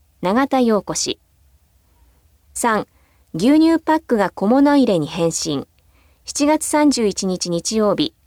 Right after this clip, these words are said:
午前十時から正午まで。持ち物は切り開いていない牛乳パック三つ。以上、対象は、一は小学生以上、一、二、三とも親子で参加可能です。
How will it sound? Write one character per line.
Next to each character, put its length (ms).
午 180
前 260
十 220
時 140
か 100
ら 140
正 240
午 100
ま 120
で。 180
持 120
ち 100
物 220
は 200
切 240
り 20
開 300
い 40
て 120
い 120
な 200
い 140
牛 240
乳 220
パ 160
ッ 140
ク 120
三 240
つ。 240
以 80
上、 400
対 220
象 260
は、 240
一 280
は 120
小 240
学 180
生 280
以 140
上、 320
一、 380
二、 280
三 360
と 160
も 260
親 260
子 140
で 140
参 240
加 140
可 140
能 200
で 100
す。 160